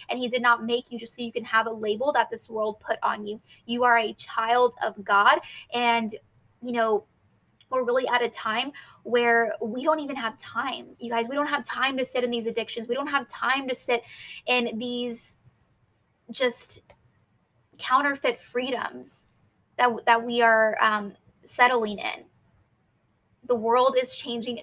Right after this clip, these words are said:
Jesus is coming soon, and he needs you to start stepping into your purpose. He needs you to start helping people. He needs you to be that strong disciple that he has called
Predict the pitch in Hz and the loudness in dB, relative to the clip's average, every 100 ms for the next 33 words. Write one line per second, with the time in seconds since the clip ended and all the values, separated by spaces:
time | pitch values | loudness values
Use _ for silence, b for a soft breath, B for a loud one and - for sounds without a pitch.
0 | 214 - 233 240 254 262 - 247 240 240 | -10 -6 -6 -6 -6 -10 -6 -4 -4 -6
1 | - 226 240 349 - B B B 254 247 | -8 -6 -4 -6 -8 B B B 4 4
2 | 233 214 277 262 233 240 262 214 214 214 | 2 -2 -6 -4 -2 -2 -4 -6 -6 -4
3 | 277 349 - - 262 247 240 240 226 - | 2 2 2 -4 -6 -6 0 2 2 0
4 | 233 240 226 220 233 214 - 233 214 - | -6 -4 -4 -6 -6 -6 -6 -8 -8 -8
5 | 269 294 254 277 254 220 214 254 339 B | -8 -6 -6 -8 -10 -8 -6 -4 -6 B
6 | B B - 262 - 233 220 233 233 240 | B B -10 -6 0 0 2 0 0 -4
7 | - - 233 285 311 302 262 240 277 247 | -8 -6 -4 -4 -4 -4 -6 -6 -6 -6
8 | 240 214 - - - 233 247 277 240 220 | -4 -2 -4 -6 0 4 4 4 -2 -6
9 | - 226 240 269 247 233 247 - - 240 | -2 -2 -2 -4 -4 -4 -8 -10 -4 0
10 | 240 240 | 2 2